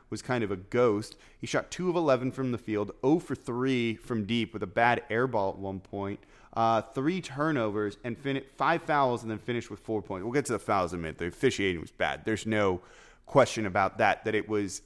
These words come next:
not in the Pelicans' favor, and some of those calls were just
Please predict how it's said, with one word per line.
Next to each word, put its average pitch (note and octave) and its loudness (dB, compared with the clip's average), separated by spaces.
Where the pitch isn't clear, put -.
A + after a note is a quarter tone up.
not A#2 4
in A2+ -2
the A2 -4
Pelicans' G#2 -2
favor, A2 0
and A2+ -4
some B2 -4
of A#2+ 0
those G#2 0
calls F#2+ -2
were F2+ -8
just A#2 0